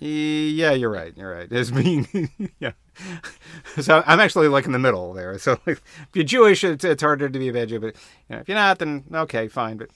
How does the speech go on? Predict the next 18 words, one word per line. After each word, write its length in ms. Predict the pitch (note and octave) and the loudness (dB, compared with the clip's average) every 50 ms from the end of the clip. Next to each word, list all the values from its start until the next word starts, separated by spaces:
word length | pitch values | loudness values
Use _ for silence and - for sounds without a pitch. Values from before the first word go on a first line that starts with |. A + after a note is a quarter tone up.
| _ _ _ - | _ _ _ -20
yeah, 200 | D3 B2 A2+ A#2 | -20 -20 -18 -18
you, 140 | A#2+ A#2 - B2 B2 B2+ C3 _ _ _ _ _ _ | -20 -20 -20 -20 -20 -20 -20 _ _ _ _ _ _
you 120 | - D3 C#3 | -12 -10 -6
could 120 | D#3+ D#3+ | -4 -2
go 80 | D3 E3 | 0 0
all 340 | D#3+ D3 F3 F#3+ G3 G#3 G3 | 0 2 2 4 4 4 2
the 120 | E3 E3+ | 2 2
way 500 | D#3+ D#3+ D#3 D3+ B2+ A2+ G#2+ A2 A2+ - - | 2 4 4 4 4 2 0 -2 -4 -6 -8
<laughs> 1500 | _ _ - G#3+ _ _ _ _ _ _ _ _ _ _ _ _ _ _ _ _ _ _ _ - F3+ F3+ D#3 - _ - - | _ _ -20 -20 _ _ _ _ _ _ _ _ _ _ _ _ _ _ _ _ _ _ _ -20 -20 -18 -18 -18 _ -10 -8
into 180 | F3 C#3 - - D#3+ | -6 -6 -6 -4 -4
being, 180 | D3+ C3 B2 - - - _ _ - - - _ - | -4 -4 -4 -6 -12 -20 _ _ -20 -20 -20 _ -8
you 100 | C3+ A#2 | -6 -6
know, 140 | F#2+ F2+ E2+ - - - C3+ B2+ - - | -6 -8 -12 -16 -20 -20 -20 -20 -14 -6
the 100 | C#3 C3 C#3 | -2 0 0
anti-Semitic 520 | C#3+ - C3+ A2+ - C3 A#2 G#2 G#2 G2 | 0 0 -2 -6 -4 -4 -4 -4 -6 -8
camp, 300 | - G#2 F2+ E2+ F2+ F2+ | -12 -12 -12 -12 -12 -14
and 160 | G2 F#2 F2+ | -14 -14 -14
that, 80 | F2+ | -16